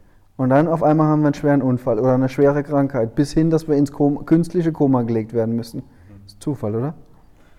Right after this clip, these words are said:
Speaker 2: Ja.
Speaker 1: Weil Akku ist leer.
Speaker 2: Ja, ja, ja, ja.
Speaker 1: Aber dass wir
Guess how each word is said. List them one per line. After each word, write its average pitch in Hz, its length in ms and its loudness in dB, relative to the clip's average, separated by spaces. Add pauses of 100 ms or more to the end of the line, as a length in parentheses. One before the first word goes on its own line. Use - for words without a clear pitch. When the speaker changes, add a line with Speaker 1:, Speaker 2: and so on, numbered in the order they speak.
(460)
Speaker 2:
Ja. - 60 -20 (840)
Speaker 1:
Weil 139 140 2
Akku 127 240 4
ist 147 140 2
leer. 139 240 4 (200)
Speaker 2:
Ja, 117 60 -16
ja, 110 60 -14
ja, 110 40 -16 (460)
ja. 101 60 -20 (320)
Speaker 1:
Aber 120 200 0
dass 131 380 -2
wir 131 260 4